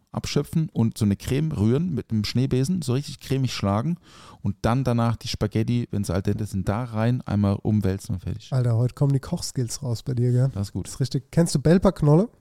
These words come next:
Speaker 1: Nee.
Speaker 2: Das ist ein, äh, Schweizer Hartkäse. Das kann ich auch sehr empfehlen.
Speaker 1: Kenn ich nicht, ne?
Speaker 2: Das, äh, mit Knoblauch und auch mit Pfeffer ist so eine Knolle, also so ein, ja, so, ähm, sagen wir mal,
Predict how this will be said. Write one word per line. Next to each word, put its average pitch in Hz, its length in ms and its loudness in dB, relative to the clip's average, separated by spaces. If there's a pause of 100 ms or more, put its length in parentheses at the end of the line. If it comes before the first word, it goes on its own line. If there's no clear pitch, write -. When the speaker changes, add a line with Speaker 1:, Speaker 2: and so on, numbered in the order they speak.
(460)
Speaker 1:
Nee. 85 240 4 (560)
Speaker 2:
Das - 100 -14
ist - 60 -6
ein, 127 120 0
äh, 117 320 4
Schweizer 143 460 6
Hartkäse. 120 640 2 (360)
Das - 100 -8
kann 131 140 2
ich 123 80 -4
auch 123 160 -2
sehr 147 340 4
empfehlen. 147 460 4
Speaker 1:
Kenn 165 80 0
ich 87 160 -4
nicht, 78 100 -8
ne? 104 60 -8 (320)
Speaker 2:
Das, 147 260 4
äh, 151 420 10
mit 147 200 6
Knoblauch 170 560 8
und 143 120 4
auch 151 140 6
mit 156 160 6
Pfeffer 175 340 4 (340)
ist 147 160 -6
so 147 60 2
eine 143 120 4
Knolle, 165 440 6
also 135 280 0
so 123 180 0
ein, 123 240 0 (320)
ja, 117 160 -4
so, 127 280 -6 (1600)
ähm, 117 560 0 (120)
sagen 131 200 4
wir 131 60 6
mal, 131 180 6